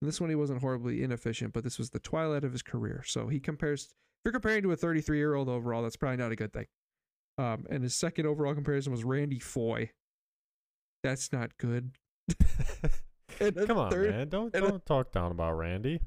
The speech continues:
Speaker 2: He was a
Speaker 1: thirty
Speaker 2: Bull.
Speaker 1: Randy was good, but he was a bench player. He was a role player. Um, and then we have thirty-three-year-old Jerry Stackhouse. So pretty much,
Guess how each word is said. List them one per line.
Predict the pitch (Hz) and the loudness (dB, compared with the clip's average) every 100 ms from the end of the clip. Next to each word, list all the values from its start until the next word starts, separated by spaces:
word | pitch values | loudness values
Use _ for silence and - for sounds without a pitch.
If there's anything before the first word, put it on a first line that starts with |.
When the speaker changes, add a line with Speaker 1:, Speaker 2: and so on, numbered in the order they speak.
| - | -4
Speaker 2:
He | 185 | -2
was | 196 | 0
a | 151 | 2
Speaker 1:
thirty | 151 | 4
Speaker 2:
Bull. | 170 120 131 - | 2 2 -2 -4
Speaker 1:
Randy | 180 240 339 | 2 2 4
was | 349 302 | 2 2
good, | - 381 277 - | 2 2 0 -2
but | - 190 | -2 -2
he | - 240 | -2 -2
was | 220 196 | 0 -2
a | 170 | -2
bench | - 285 277 - | 0 0 -2 -6
player. | - 110 110 | -4 -4 -2
He | 120 147 | 0 0
was | 151 | 0
a | |
role | 151 233 262 185 | 0 2 0 0
player. | - 110 98 - - _ _ _ _ _ _ - | -4 -4 -4 -6 -12 _ _ _ _ _ _ -4
Um, | 131 120 123 123 | -2 -2 -2 -2
and | 143 151 | -2 0
then | 180 | 0
we | 185 | 0
have | 175 185 185 - | 0 0 -2 -2
thirty-three-year-old | 170 208 196 214 214 208 175 | 0 0 -2 0 0 0 0
Jerry | 170 226 | 0 0
Stackhouse. | 220 - 254 - 117 - - - _ _ _ _ | -2 -2 -2 -2 -6 -6 -12 -14 _ _ _ _
So | - | -2
pretty | 196 190 370 | 0 2 2
much, | 269 220 233 - | 2 0 -2 -6